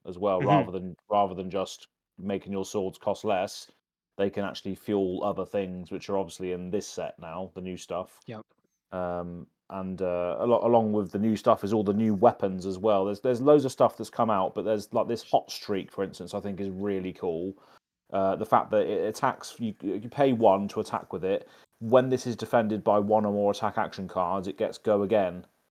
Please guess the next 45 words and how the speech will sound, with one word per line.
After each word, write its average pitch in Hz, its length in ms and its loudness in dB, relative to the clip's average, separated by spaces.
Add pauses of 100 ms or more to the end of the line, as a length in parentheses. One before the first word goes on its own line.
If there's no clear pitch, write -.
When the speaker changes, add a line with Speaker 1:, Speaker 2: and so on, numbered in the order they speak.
Speaker 1:
until 98 280 -6
end 95 120 -2
of 85 80 -10
turn. 90 380 -4 (360)
So 104 260 2
Speaker 2:
Mm-hmm. 113 400 0
Speaker 1:
it, - 20 2
it, 82 180 -2
it 113 40 -6
just 131 260 -6
plays 123 340 4
so 127 180 0
many 110 200 0
mind 113 420 2
games. 92 340 -2
You 110 80 -6
can 107 120 -8
just 104 160 -6
swing 127 400 2
for 110 140 0
two, 107 520 2 (480)
and 113 100 0
then 110 100 4
they're 113 80 6
like, 104 300 6
"Yeah, 110 220 4
okay, 98 300 2
I'm 101 160 0
not, 110 280 -2
I'm 113 140 0
not 113 160 0
gonna 101 200 -2
block, 95 340 2
so 110 80 -4
it's - 160 -8
not - 160 -4
gonna 101 180 -4
get 85 220 -2
go 98 200 -2
again." 95 280 -2
But 98 80 -8
then 117 100 -4
you 110 80 -4
can 101 120 -8
just - 160 -10